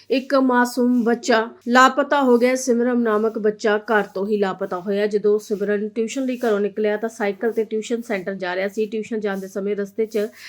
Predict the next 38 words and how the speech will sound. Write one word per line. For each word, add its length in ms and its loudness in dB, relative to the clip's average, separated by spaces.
ਸਿਮਰਨ 400 2
ਦੀਆਂ 120 2
ਤਸਵੀਰਾਂ 560 0
ਸੀ 160 -8
ਸੀ 120 -10
ਟੀ 120 -2
ਵੀ 60 -4
ਵਿੱਚ 220 -4
ਦਿਖਾਈ 400 -4
ਦੇ 160 -4
ਰਹੀਆਂ 200 -2
ਨੇ। 120 -6
ਜਦੋਂ 280 -2
ਟਿਊਸ਼ਨ 360 -4
ਤੋਂ 100 -6
ਸਿਮਰਨ 380 -2
ਘਰ 200 -2
ਨਹੀਂ 200 0
ਪਹੁੰਚਿਆ 400 -4
ਤਾਂ 100 -8
ਟਿਊਸ਼ਨ 340 -6
ਸੈਂਟਰ 340 -10
ਫੋਨ 260 -8
ਕਰਕੇ 440 -6
ਜਦੋਂ 200 2
ਮੈਡਮ 320 6
ਤੋਂ 100 0
ਪੁੱਛਿਆ 260 -4
ਗਿਆ 180 0
ਤਾਂ 140 -4
ਉਸਨੇ 220 -6
ਕਿਹਾ 180 -2
ਕਿ 160 -4
ਅੱਜ 140 -2
ਟਿਊਸ਼ਨ 440 -2
ਆਇਆ 200 -2
ਹੀ 100 -2
ਨਹੀਂ। 200 -2